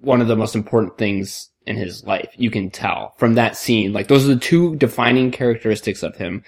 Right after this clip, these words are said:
It's why he eventually does it, is this sense of duty. And that's why the movie works, is because you know how important both of those things and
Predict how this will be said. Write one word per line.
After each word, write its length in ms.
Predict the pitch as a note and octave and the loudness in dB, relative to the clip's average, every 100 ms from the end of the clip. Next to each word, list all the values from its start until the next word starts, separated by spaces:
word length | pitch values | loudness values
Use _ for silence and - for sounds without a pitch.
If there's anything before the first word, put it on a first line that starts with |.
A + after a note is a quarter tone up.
| - _ | -20 _
It's 140 | - | -2
why 160 | G2 A2+ | 2 4
he 80 | A#2 | 4
eventually 400 | A2 A#2 - A2 | 2 0 0 2
does 300 | A2 G#2+ G#2 | 2 0 0
it, 160 | F#2 | -4
is 140 | F#2+ A2 | -6 -8
this 180 | F#2+ | -8
sense 200 | - G#2 G#2 | -4 -4 -6
of 120 | G2 | -4
duty. 480 | G2 A2 C3 D3 _ | -2 2 2 0 _
And 260 | D3+ B2+ A2+ | 2 2 4
that's 220 | A#2+ - | -2 2
why 240 | B2 A2+ G#2 _ - | 4 4 0 _ -4
the 60 | A#2 | 0
movie 260 | A#2+ G#2+ | 2 2
works, 420 | G#2 A#2 A2 - | 2 2 0 -2
is 100 | A2+ G#2+ | -6 -4
because 340 | A2+ A#2+ A2 | -2 -2 0
you 80 | G#2+ | -2
know 360 | G#2 G#2+ A2 | 0 2 2
how 180 | G#2+ G#2+ | 2 -2
important 420 | G#2 - A2 G2 | -4 -4 -4 -4
both 160 | G#2 G#2+ | -4 -4
of 60 | G#2+ | -4
those 220 | G2+ - | -6 -6
things 360 | A2 G2+ G2+ F#2 | -6 -4 -6 -8
and 180 | E2 | -14